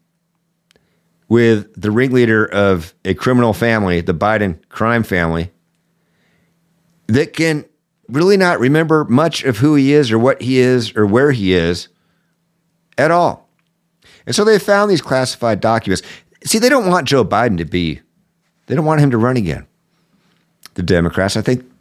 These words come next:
they believe they have stronger choices, and they do. But what do you do with Biden?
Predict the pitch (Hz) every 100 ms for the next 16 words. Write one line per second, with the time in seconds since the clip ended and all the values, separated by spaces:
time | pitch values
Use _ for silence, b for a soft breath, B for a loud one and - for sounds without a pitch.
0 | _ - 117 104 113 107 104 92 - 101
1 | 98 85 - 87 - 90 90 139 110 65
2 | - _ _ _ _ _ _ _ _ _
3 | _ _ _ _ _ _ _ B B B
4 | B B B B _ _ _ _ _ _
5 | _ _ _ _ _ _ _ _ _ _
6 | _ _ _ _ _ _ - 107 110 143
7 | 143 151 107 101 127 135 76